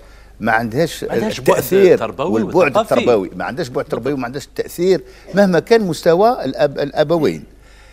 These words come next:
Speaker 1: فالرحلة المدرسية راح تعزز، راح تعزز ما اكتسبه التلاميذ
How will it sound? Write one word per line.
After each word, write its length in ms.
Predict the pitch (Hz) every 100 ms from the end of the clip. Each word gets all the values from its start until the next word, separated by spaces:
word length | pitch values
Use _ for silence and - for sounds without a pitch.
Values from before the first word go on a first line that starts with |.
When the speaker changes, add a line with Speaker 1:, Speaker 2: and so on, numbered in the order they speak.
| -
Speaker 1:
فالرحلة 1300 | - 175 175 - - - - - 110 110 131 156 190
المدرسية 720 | 190 160 143 135 139 170 214 233 - - - - - - - -
راح 200 | 147 147
تعزز، 760 | - 180 120 104 90 - - - - - - - - -
راح 160 | 113 127
تعزز 500 | - 156 143 185 147
ما 120 | 107
اكتسبه 600 | 147 - 196 - 131 123
التلاميذ 680 | 117 - 104 95 98 98